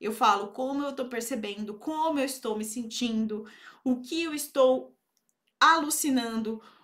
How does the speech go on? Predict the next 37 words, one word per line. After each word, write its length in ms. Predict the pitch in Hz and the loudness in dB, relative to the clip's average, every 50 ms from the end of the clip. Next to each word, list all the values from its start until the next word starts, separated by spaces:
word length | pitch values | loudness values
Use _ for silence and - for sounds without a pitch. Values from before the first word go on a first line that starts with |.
| _ _ - | _ _ -4
o 220 | 269 277 262 - | -2 -2 -2 -4
que 240 | - - - 330 349 | -10 -4 0 2 2
eu 140 | 359 349 349 | 2 2 0
tenho 340 | - 339 294 294 294 277 254 | -2 -2 0 2 2 0 0
por 160 | - 277 269 | 0 2 2
hipótese. 640 | 277 269 - - 254 233 233 220 214 214 - - 240 | 0 0 0 0 2 4 4 4 2 2 -2 -2 0
Vamos 220 | 269 302 415 415 | 0 0 0 0
ver, 200 | 403 370 330 - - | 0 -2 -2 -2 -2
eu, 180 | 254 247 240 - | -2 -2 -2 -2
eu 100 | - 269 | -4 0
faço 280 | 262 311 302 294 - - | 2 4 2 2 2 -2
pergunta 320 | - 269 277 277 269 262 | -2 -2 -2 -2 -4 -4
pra 120 | 285 269 262 | -4 -4 -2
vocês. 460 | 247 262 262 - 240 190 - - - - | -2 -2 -2 -2 -2 -4 -6 -8 -8 -2
Faz 220 | - 359 381 370 | -2 -2 0 0
sentido 640 | - 370 285 277 262 - - 339 349 349 247 247 | 0 0 0 0 -2 -2 -4 -4 -2 -2 -2 -4
pra 180 | 233 240 220 208 | -4 -4 -4 -4
vocês? 580 | 196 180 180 180 - 233 208 208 180 - - _ - | -4 -4 -6 -4 -4 -2 -2 -4 -4 -6 -10 _ -8
Essa 240 | 240 269 269 302 254 | -8 -6 -6 -6 -6
pergunta 640 | 247 240 202 190 - 202 226 220 214 214 185 151 - _ _ _ _ _ _ _ - _ _ - | -6 -6 -6 -6 -6 -6 -4 -4 -4 -6 -8 -12 -14 _ _ _ _ _ _ _ -20 _ _ -2
é 100 | 247 269 | 0 2
muito 800 | 262 247 240 247 254 247 247 254 247 254 277 277 277 277 - _ _ _ _ _ | 2 2 4 6 6 6 6 6 4 2 0 -2 -2 -4 -8 _ _ _ _ _
poderosa. 760 | - 277 262 240 240 220 185 160 160 160 156 170 160 - - _ _ _ _ _ _ _ _ _ _ _ _ _ _ _ - - 175 | 2 2 4 4 4 2 2 -4 -4 -6 -8 -10 -12 -14 -16 _ _ _ _ _ _ _ _ _ _ _ _ _ _ _ -16 -6 -2
Quando 200 | 214 220 226 233 | 0 0 2 2
você 180 | 226 220 254 | 0 -2 -2
faz 140 | 247 233 240 | -2 -2 -2
uma 120 | 262 226 220 | 0 0 0
pergunta, 480 | 247 240 226 208 208 190 175 151 180 - - - _ _ _ _ _ _ - | -2 -2 -4 -4 -6 -6 -8 -10 -12 -14 -18 -20 _ _ _ _ _ _ -2
"Isso 260 | - 359 453 466 415 | 2 2 4 4 2
que 60 | 330 302 | -2 -2
eu 40 | |
estou 180 | 294 - - 269 | -4 -2 -2 -2
falando 380 | 277 - 262 233 254 269 277 254 | 0 0 0 0 2 0 0 0
pra 140 | 254 247 240 | 0 0 -2
você 540 | 220 208 208 - - 240 220 208 214 - - | -2 -2 -4 -2 2 2 2 2 2 -2 -12
faz 420 | - - - - 320 311 330 339 330 | -14 -10 -4 2 2 2 4 2 0
sentido? 840 | - - 240 208 202 196 - - - 269 254 220 180 160 - - | -2 -2 -2 -4 -4 -4 -4 -2 0 2 0 0 -2 -4 -12 -12